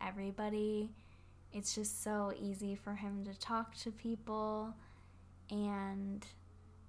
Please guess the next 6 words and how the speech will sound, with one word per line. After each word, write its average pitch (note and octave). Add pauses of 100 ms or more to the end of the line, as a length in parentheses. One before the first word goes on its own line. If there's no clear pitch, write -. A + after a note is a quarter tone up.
it's A3
very G#3 (400)
charismatic, G#3 (380)
if G3+ (160)
you G#3
will. -